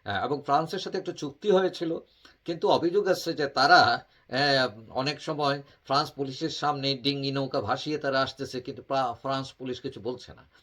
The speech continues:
অনেকে মনে করেন যে ফ্রান্স, আহ, মনে করে, পুলিশ মনে করে যে আমাদের মাথা থেকে তারা সরে গেলে আরো ভালো। হ্যাঁ, কারণ এটা তাদের কাছেও বোঝা, সুতরাং তারা খুব একটা কঠোর হয় না।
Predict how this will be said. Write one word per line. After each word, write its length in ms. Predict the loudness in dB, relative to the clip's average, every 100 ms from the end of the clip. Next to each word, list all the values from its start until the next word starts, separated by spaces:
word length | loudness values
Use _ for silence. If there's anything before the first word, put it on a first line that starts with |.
| _
অনেকে 260 | -4 -4 -4
মনে 200 | -4 -4
করেন 360 | -2 -2 -2 -10 -20 -8
যে 120 | -6
ফ্রান্স, 640 | -2 0 0 -2 -12 -6 0
আহ, 340 | 4 4 2
মনে 180 | 0 -2
করে, 280 | 0 0 0
পুলিশ 340 | 0 -2 -2
মনে 200 | -6 -4
করে 300 | 2 2 0 -10 -20 -2
যে 120 | 2
আমাদের 440 | 2 2 2 2
মাথা 260 | 0 -2 -2
থেকে 220 | -4 -4
তারা 180 | -4 -4
সরে 260 | -4 -2
গেলে 180 | 0 0
আরো 140 | 0 -2
ভালো। 360 | -4 -8 -12 _ _ _ 2
হ্যাঁ, 380 | 6 6 4 -2
কারণ 340 | 0 0 -2 -12 -8
এটা 200 | -2 0
তাদের 300 | 0 0 0
কাছেও 260 | 0 -4 -6
বোঝা, 380 | -6 -8 -10 -12 _ -14
সুতরাং 400 | -10 -2 0 2
তারা 240 | 2 2
খুব 160 | 2 0
একটা 220 | -2 -4 -4
কঠোর 280 | -4 -2
হয় 180 | 0 0
না। 180 | -2